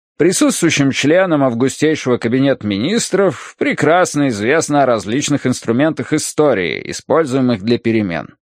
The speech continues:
Язык дипломатов, яд заговоров, милость монарха, тирания папы римского. «Боже», — думает Пенгалигон, — «как замечательно!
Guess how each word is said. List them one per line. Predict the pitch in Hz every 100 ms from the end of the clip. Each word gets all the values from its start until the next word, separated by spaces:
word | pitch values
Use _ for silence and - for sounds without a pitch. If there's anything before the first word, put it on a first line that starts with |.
| _ _
Язык | 151 175 147 160
дипломатов, | 135 151 131 120 104 160 185 160 147 - - _
яд | - 101 131
заговоров, | 98 98 151 165 156 147 139 110 - -
милость | 135 180 170 -
монарха, | 110 98 92 170 165 - 135 117 85 -
тирания | - 82 90 180 220
папы | - 101 117 - 139
римского. | 135 131 127 - 123 123 123 117 - _ _ _ _ _ _ 120
«Боже», — | 120 - 87 143 143 180 175 - - -
думает | 117 131 113 101 -
Пенгалигон, — | - 107 101 85 73 90 65 50 - - - - -
«как | - 160
замечательно! | 165 160 156 139 - 135 98 - -